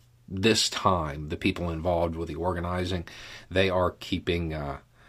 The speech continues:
they're keeping a low profile. They're talking to the press anonymously because they fear retaliation from the Texas Military Department. Because, you know,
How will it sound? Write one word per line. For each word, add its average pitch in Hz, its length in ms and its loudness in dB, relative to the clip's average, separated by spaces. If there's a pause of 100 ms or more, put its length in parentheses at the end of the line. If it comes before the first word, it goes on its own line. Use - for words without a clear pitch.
(260)
they're 95 120 6
keeping 87 260 2
a 82 60 -2
low 80 160 2
profile. 95 800 4 (320)
They're 78 400 -4 (480)
talking 95 340 6
to 92 100 -2
the 85 60 -4
press 87 320 0
anonymously 85 720 -2 (440)
because - 640 -2
they 78 480 -4
fear 87 260 0
retaliation 90 880 2 (640)
from 80 640 0 (100)
the 80 120 -4
Texas - 500 -4
Military 82 400 -6
Department. - 580 -10 (920)
Because, 76 640 -4 (800)
you - 120 -4
know, - 160 -10